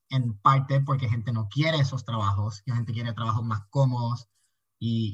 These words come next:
y más, más de lujo, no sé cómo explicarlo muy bien, pero se basa, yo diría que se basa mucho en,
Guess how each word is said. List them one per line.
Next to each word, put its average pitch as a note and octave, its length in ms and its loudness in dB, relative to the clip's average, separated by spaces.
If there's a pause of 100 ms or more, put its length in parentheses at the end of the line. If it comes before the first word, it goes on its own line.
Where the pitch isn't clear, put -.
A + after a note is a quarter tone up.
(140)
y A2 40 0
más, A2+ 640 0 (880)
más D3+ 200 4
de F3 100 4
lujo, F3+ 1000 2
no F3+ 160 2
sé A3 120 -2
cómo G#3 140 -2
explicarlo C#3 400 0
muy A#2 120 0
bien, G2+ 340 -2
pero A2 440 0 (920)
se - 180 -2
basa, F3 540 6
yo D#3+ 140 2
diría G#3 180 2
que G3+ 80 0
se F3+ 80 2
basa D#3 240 8
mucho D3+ 480 4
en, A#2+ 380 0